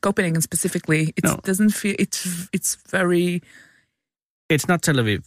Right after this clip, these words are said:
Speaker 2: that's for sure.
Speaker 1: <laughs> Tel Aviv is very, very hot. If you
Speaker 2: Yeah.
Speaker 1: go there, don't go on July and August. <laughs>
Speaker 2: I went there in August once.
Speaker 1: <gasps>
Speaker 2: Yeah. But it's a really, uh, cool city, Tel
Speaker 1: It
Speaker 2: Aviv.
Speaker 1: am-,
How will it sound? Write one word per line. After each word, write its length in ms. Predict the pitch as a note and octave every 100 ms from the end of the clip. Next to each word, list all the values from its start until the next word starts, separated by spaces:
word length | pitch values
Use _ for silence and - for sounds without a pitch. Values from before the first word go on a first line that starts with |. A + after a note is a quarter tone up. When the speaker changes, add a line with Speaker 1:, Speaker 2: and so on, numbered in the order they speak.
| -
Speaker 2:
that's 200 | C3+ -
for 80 | A2
sure. 140 | -
Speaker 1:
<laughs> 1500 | - - - - - F4 - B3 - - A#3+ - - - - -
Tel 180 | A#3 A3
Aviv 260 | G3 F#3
is 220 | F3+ D#3 D3
very, 280 | D#3 D#3+
very 240 | D3 C#3 C3+
hot. 360 | C#3 C3 - -
If 60 | D#3
you 60 |
Speaker 2:
Yeah. 100 | D#3+
Speaker 1:
go 140 | D3 G#3
there, 160 | G3+ F#3
don't 260 | F3+ F#3
go 200 | F3 E3
on 100 | D#3
July 260 | D3+ C#3+ C#3+
and 80 | C3+
August. 380 | B2+ C3 - B3+ - B3+ B3
<laughs> 320 | - A3+ -
Speaker 2:
I 160 | E3 F#3
went 220 | G3+ F3+
there 160 | D3+ C#3
in 120 | B2+
August 400 | A#2+ A#2 A#2+ -
once. 360 | G#2+ E2 - -
Speaker 1:
<gasps> 280 | - - -
Speaker 2:
Yeah. 320 | F3+ D#3 C#3 - _ _ _ _ -
But 160 | D#3
it's 200 | D#3+ -
a 60 | D3+
really, 640 | C#3+ D3 D3+ D3+ C#3+ C3
uh, 80 | A2+ -
cool 280 | - G#3 F3+
city, 340 | - - C3 B2 -
Tel 180 | - -
Speaker 1:
It 80 | A3
Speaker 2:
Aviv. 40 |
Speaker 1:
am-, 140 | G#3+